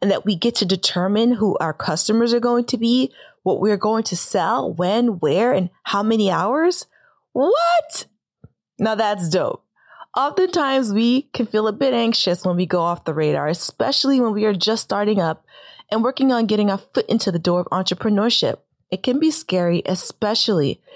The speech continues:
if you really want the universe to fast forward and grant you your way out of your nine-to-five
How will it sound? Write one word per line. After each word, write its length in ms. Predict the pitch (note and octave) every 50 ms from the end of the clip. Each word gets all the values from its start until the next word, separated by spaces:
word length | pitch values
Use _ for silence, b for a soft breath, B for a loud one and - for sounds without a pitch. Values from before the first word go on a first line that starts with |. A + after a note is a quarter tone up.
| B B B B B
if 220 | A#3 A3+ - -
you 100 | A#3 A3
really 300 | G3 F#3+ A#3 B3+ C#4+ D4
want 240 | C#4 C4 C4 C4 B3+
the 100 | - G3+
universe 480 | F#3+ G3 G3 G3 F#3+ E3+ F3 F#3 F3 -
to 120 | - F#3
fast 580 | - - - A3 G#3+ A3+ B3 C4 B3+ - - -
forward 300 | A#3 G#3+ G#3+ G3+ F#3+ F#3
and 200 | F3+ E3+ E3+ D3
grant 300 | E3 F3 G3+ A#3+ - -
you 180 | G#3 G#3 G#3+
your 220 | G#3 F#3+ G#3 G#3 G3
way 280 | D#3 E3+ D#3+ D3 - -
out 180 | E3+ F3+ F#3+ G#3
of 140 | G#3 F3
your 140 | F#3 G#3 G3
nine-to-five 800 | E3+ E3+ D#3 D#3+ E3+ F3 F3 - - E3+ D3+ D3 C#3 C3 C#3 C#3+